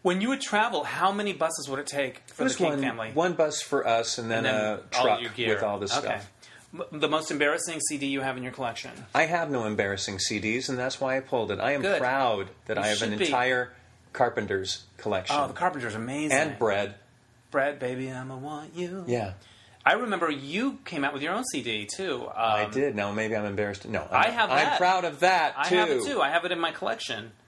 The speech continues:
Speaker 1: Is it still available? Is it on iTunes or anything?
Speaker 2: I've seen a couple very expensive copies <laughs> on eBay.
Speaker 1: Damn right.
Speaker 2: <laughs>
Speaker 1: All right. What song makes you cry?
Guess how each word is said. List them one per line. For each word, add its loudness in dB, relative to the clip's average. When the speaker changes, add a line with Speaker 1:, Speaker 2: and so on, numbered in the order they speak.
Speaker 1:
Is -2
it -2
still 2
available? 0
Is -4
it 0
on 0
iTunes -4
or -6
anything? -6
Speaker 2:
I've -2
seen -2
a 0
couple -4
very 0
expensive -2
copies 2
<laughs> 4
on 6
eBay. 0
Speaker 1:
Damn 0
right. 0
Speaker 2:
<laughs> -6
Speaker 1:
All -2
right. 0
What 0
song 2
makes -4
you -8
cry? -2